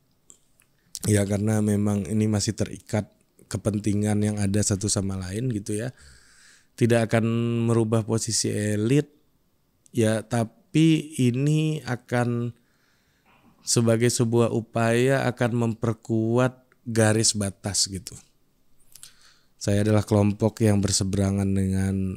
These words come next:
pemerintah dan juga, eh, saya akan mengawasi pemerintah gitu.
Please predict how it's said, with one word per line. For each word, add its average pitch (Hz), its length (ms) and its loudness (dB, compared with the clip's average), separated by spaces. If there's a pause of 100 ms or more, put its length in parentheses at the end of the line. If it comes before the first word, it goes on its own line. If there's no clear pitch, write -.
(140)
pemerintah 110 1040 -2
dan 95 560 -4
juga, 110 560 -2 (800)
eh, 98 720 0 (500)
saya 107 400 0
akan 101 480 -6
mengawasi 101 560 0
pemerintah 101 720 0
gitu. 123 480 -4